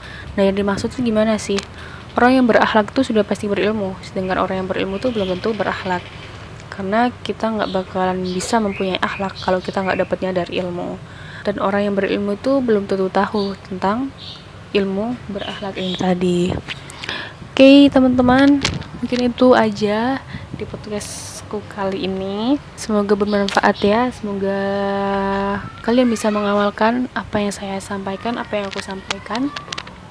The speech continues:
Kalian vote nih, kalian komen. Menurut kalian enaknya aku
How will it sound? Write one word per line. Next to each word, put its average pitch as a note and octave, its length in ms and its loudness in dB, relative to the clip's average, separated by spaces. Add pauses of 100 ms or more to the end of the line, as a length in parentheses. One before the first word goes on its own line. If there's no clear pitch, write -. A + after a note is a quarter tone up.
(380)
Kalian A#3 400 6
vote A#3+ 240 6
nih, A3 240 8 (160)
kalian A3 320 6
komen. G#3+ 800 6 (800)
Menurut G#3+ 300 8
kalian A3 500 6
enaknya A3 560 2 (140)
aku B3 480 2